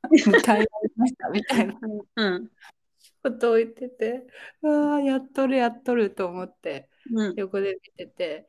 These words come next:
Speaker 1: でも、うちとしてはすごい、なんだろうね、新鮮だったの。その、いわゆる日本って別にキリスト教じゃなくても挙式挙げれるじゃん、教会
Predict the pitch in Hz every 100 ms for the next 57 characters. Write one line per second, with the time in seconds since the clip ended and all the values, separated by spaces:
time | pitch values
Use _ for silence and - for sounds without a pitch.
0 | _ - 240 226 226 - 330 349 - 339
1 | 302 294 262 240 220 220 220 196 175 165
2 | 170 170 - - - 269 285 277 285 277
3 | 269 277 269 202 175 170 - _ _ _
4 | _ _ _ _ _ _ _ _ - -
5 | 185 180 170 170 170 - _ _ _ _
6 | _ - 196 214 247 254 269 254 - -
7 | 220 240 294 294 277 214 196 196 - 226
8 | 226 226 240 262 277 - 311 302 - 285
9 | 285 277 277 269 285 285 - 202 180 -
10 | 202 - - 226 220 220 226 226 220 170
11 | 170 - 180 170 -